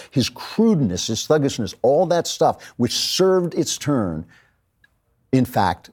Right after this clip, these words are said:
made it so that he didn't get reelected. I told you it was gonna happen. It did happen. But his legacy in time, his legacy will return. In time, as he's forgotten, in time, as, as history considers what he did,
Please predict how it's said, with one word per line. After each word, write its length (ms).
made 240
it 60
so 180
that 200
he 100
didn't 320
get 100
reelected. 560
I 60
told 280
you 80
it 40
was 100
gonna 160
happen. 340
It 160
did 160
happen. 360
But 200
his 240
legacy 520
in 100
time, 540
his 180
legacy 420
will 200
return. 520
In 120
time, 420
as 100
he's 200
forgotten, 500
in 140
time, 420
as, 260
as 180
history 400
considers 560
what 100
he 120
did, 360